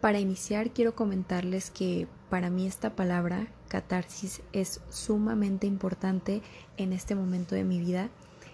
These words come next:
Estoy en una etapa, eh, que considero caótica y no hay nada más que entender que la catarsis es una tragedia, este, es un abanico de emociones gigante en donde tenemos que entender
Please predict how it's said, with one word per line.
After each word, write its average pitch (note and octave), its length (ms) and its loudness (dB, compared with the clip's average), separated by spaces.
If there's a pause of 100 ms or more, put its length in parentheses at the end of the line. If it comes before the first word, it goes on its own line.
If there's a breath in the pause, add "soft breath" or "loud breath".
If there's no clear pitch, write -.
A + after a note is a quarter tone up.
(100)
Estoy G3 300 0
en G#3 100 2
una G#3+ 160 2
etapa, G3 580 -2 (680 loud breath)
eh, F3+ 480 2 (120)
que F#3+ 120 6
considero F#3 580 0
caótica F#3 760 0 (840 loud breath)
y C4+ 300 4 (100)
no G#3 160 0
hay G#3 80 2
nada G#3 240 4
más G3 300 -2
que - 80 -2
entender F#3 500 0
que F#3+ 380 0 (160)
la F#3 160 -2
catarsis F#3+ 720 -4 (100)
es F#3 180 -4
una G3 200 -2
tragedia, F#3+ 720 0 (800 loud breath)
este, F#3 720 0
es G3+ 200 4
un A#3 100 4
abanico F#3+ 500 2
de G#3 60 2
emociones F#3 500 0
gigante F#3 720 2 (600 loud breath)
en F#3+ 160 4
donde F#3 260 4
tenemos G3 440 0
que - 80 0
entender G#3 640 2